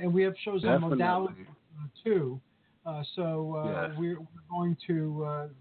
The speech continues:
Speaker 1: be, be focusing on those as well. Today, I just wanted to meet you and find out what you're all about. Uh, and like I
Speaker 2: Definitely.
Speaker 1: said, you
Speaker 2: I
Speaker 1: had
Speaker 2: appreciate
Speaker 1: enthusiasm,
Speaker 2: this.
Speaker 1: you had spirit, you had, uh, uh, yeah, and that was very lacking. Most people are complaining about the,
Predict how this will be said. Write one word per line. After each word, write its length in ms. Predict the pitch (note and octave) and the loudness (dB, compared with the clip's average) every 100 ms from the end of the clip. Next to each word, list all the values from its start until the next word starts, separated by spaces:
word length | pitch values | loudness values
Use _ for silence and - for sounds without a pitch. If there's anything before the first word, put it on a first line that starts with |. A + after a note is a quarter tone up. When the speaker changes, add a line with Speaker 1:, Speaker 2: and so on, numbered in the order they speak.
| D#3+ | -10
Speaker 1:
be, 120 | D#3+ D3 | -10 -4
be 160 | E3+ | -4
focusing 420 | D3+ F3+ E3 - E3+ | 0 -2 -2 0 0
on 100 | D#3 | 2
those 140 | D#3 | 2
as 60 | D#3 | 2
well. 120 | A3 | 2
Today, 260 | - A3 | 2 2
I 60 | C4 | 2
just 180 | C4 A3+ | 0 -2
wanted 300 | A#3+ G#3+ F#3 | -2 -2 -2
to 60 | |
meet 280 | F3 A3 A3+ | 0 0 0
you 60 | A3 | -2
and 100 | G3 | 0
find 200 | G3 G3+ | 0 0
out 80 | G3 | 0
what 160 | F#3 | 0
you're 120 | F#3 F#3 | 0 0
all 120 | F3 | 2
about. 440 | D#3+ F3 G3+ G#3 - | 4 6 6 2 -4
Uh, 300 | F3+ E3 D#3+ - - - - | -4 -4 -4 -10 -20 -14 -2
and 180 | B2 | 2
like 140 | C#3 C3+ | 4 2
I 20 | |
Speaker 2:
Definitely. 220 | B2 A2+ | 0 0
Speaker 1:
said, 80 | E3+ | 0
you 60 | D#3+ | 0
Speaker 2:
I 40 | |
Speaker 1:
had 140 | F3 | -2
Speaker 2:
appreciate 640 | F3 E3+ C#3 C#3 - B2+ A#2+ | -2 0 4 4 2 4 6
Speaker 1:
enthusiasm, 260 | A2+ - | 6 2
Speaker 2:
this. 100 | A2+ - | -4 -6
Speaker 1:
you 80 | F3 | -12
had 140 | - - _ _ _ | -14 -14 _ _ _
spirit, 420 | G3+ G3+ A3 G#3 _ | 0 2 2 -2 _
you 180 | F#3 E3 | -8 -4
had, 460 | E3 D#3+ E3 D3+ E3 | -2 -2 -2 -6 -4
uh, 260 | D#3 D3+ C#3+ - - - D#3 | -4 -4 -8 -16 -20 -10 -4
uh, 220 | D#3+ D#3+ | -2 0
yeah, 280 | G3 F3 D#3 | 0 2 2
and 120 | E3+ | 4
that 120 | F3+ | 4
was 200 | F#3+ F#3 | 2 -2
very 260 | D3+ F#3 F3+ | -2 -2 -2
lacking. 460 | F3 G3 - C#3+ | 2 2 2 -2
Most 260 | C#3+ E3 - | -2 -2 -4
people 220 | G#3 F#3 | -6 -4
are 80 | F3+ | -6
complaining 480 | - D#3 F3 F#3 F#3 | -4 -4 -2 -2 0
about 240 | F3 E3 | 0 -2
the, 100 | D#3+ | -6